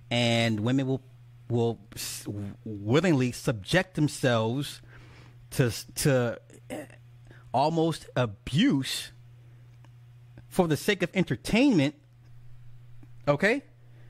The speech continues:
Because, once again, ladies, who has the magic ability to drag a woman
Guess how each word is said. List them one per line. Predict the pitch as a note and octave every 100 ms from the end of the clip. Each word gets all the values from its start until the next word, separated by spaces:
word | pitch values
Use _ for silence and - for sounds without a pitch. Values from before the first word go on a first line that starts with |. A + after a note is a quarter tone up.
| -
Because, | D3+ - E3+ D#3 - - -
once | B2+ D#4+
again, | A#3 A#3+ C4 C3+ A2+ - - - - - A2+
ladies, | C3 C#3+ D#3+ G#3+ - - - - - - - - - - - - - - - - - - - -
who | A#3 C#4
has | A#3+ F#3+ F#3+ F3+
the | D#3+ C3+
magic | B2+ D#3+ D#3+ D#3 D3+
ability | C3+ C#3 B2 C3+
to | - A2+
drag | G#2 G2 A#2 A#2+ A#2+ A#2 A2
a | A2
woman | G#2 F#2+ D#2+ -